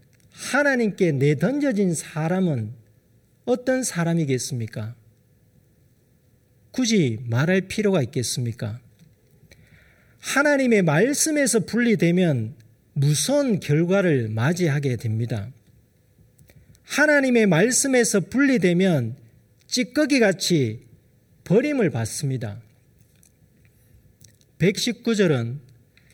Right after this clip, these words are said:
세상의 모든 악인들이 버림의 대상이라고 말하고 있는데 그 악인들이 누구냐면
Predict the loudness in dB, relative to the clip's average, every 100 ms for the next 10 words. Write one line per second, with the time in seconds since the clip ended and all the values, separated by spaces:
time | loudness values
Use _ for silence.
0 | _ _ _ _ -12 -2 2 2 2 0
1 | 2 2 2 0 0 0 -2 -4 -2 0
2 | 2 2 2 4 2 0 -2 0 2 2
3 | 2 0 -2 -4 -2 0 0 0 -2 -4
4 | -4 -2 -2 0 0 0 -2 -4 -6 -8
5 | -10 -16 _ -20 _ _ 0 2 2 0
6 | -2 -2 -2 0 2 0 0 -2 0 0
7 | 0 0 0 -4